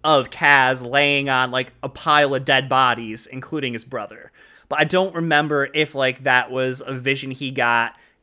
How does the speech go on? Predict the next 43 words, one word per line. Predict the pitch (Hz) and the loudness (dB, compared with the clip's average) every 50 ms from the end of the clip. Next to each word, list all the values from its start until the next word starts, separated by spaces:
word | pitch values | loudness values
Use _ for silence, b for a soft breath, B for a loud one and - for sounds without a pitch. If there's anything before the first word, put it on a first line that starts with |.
| _ - | _ 2
as | 139 135 135 139 139 - | 4 6 6 4 2 -2
he | - 151 | -6 -4
was, | 139 131 131 | -4 -4 -4
like, | 143 117 - | -4 -6 -6
staring | - - - - 147 143 127 123 | -8 -8 -4 -2 -2 -2 -2 -2
Pekka | - - - 131 - 127 110 - | -4 -4 -4 -4 -4 -6 -8 0
down | 143 147 151 156 156 151 143 139 139 143 | 2 4 4 6 4 2 2 0 -2 -2
or | 127 117 120 | -2 -2 0
as | 127 131 123 - | 0 0 -2 -4
he | 135 | -10
was | 110 - | -14 -16
talking | - - 156 143 139 143 160 147 143 | -8 -4 -2 -2 -2 -2 -4 -6 -4
about | 139 143 143 135 127 123 131 | 0 2 2 2 2 0 -4
him | - 143 139 135 131 | -6 -6 -6 -4 -6
or | 131 | -8
something | 131 - 127 123 120 127 123 127 | -8 -6 -8 -8 -6 -8 -8 -6
like | 123 120 117 120 | -6 -6 -6 -6
that. | - 127 120 117 117 113 | -4 -4 -2 -2 -2 -4
So | - 139 123 113 107 b b b b b b b b b b b _ _ _ | -4 -4 -4 -4 -4 b b b b b b b b b b b _ _ _
I'm, | 156 165 170 165 156 147 - | 2 2 2 0 -4 -8 -6
I'm | - 156 170 | -6 -2 0
right | 160 147 | 0 0
there | 160 139 | 0 -4
with | 123 117 107 - | -6 -6 -10 -10
you. | 104 104 110 | -10 -10 -8
I | |
think | - - 143 131 127 - _ _ | -6 -6 -8 -8 -10 -12 _ _
rewatching | 131 135 160 165 151 139 139 139 139 143 - 139 131 | -12 -8 -4 -4 -4 -2 0 2 2 0 0 -4 -10
season | 127 - 156 135 139 135 | -10 -12 -12 -10 -10 -8
one | 147 196 214 180 156 139 139 B B B B | -4 -2 0 0 0 -2 -4 B B B B
for | _ 190 196 | _ -6 -4
when | 170 170 151 135 | -2 -4 -4 -4
we | 127 117 | -6 -8
cover | - - 247 277 269 226 | -4 -2 -2 0 2 4
it | 185 165 | 4 4
on | 151 139 135 147 | 4 2 2 0
here | 147 147 135 127 127 139 165 - - | -2 -2 -2 0 0 -2 -4 -2 -2
<laughs> | 269 254 208 - 240 196 - _ _ - - - - - - - | -2 -2 -2 -4 -6 -12 -12 _ _ -20 -20 -20 -20 -20 -10 -2
will | 160 175 170 165 | 2 2 2 4
be | 175 147 | 2 0
a | 139 | 0
good, | 156 143 165 160 151 147 147 | 0 2 2 4 4 4 4
uh, | 151 143 135 135 135 135 139 | 4 4 4 4 2 0 -4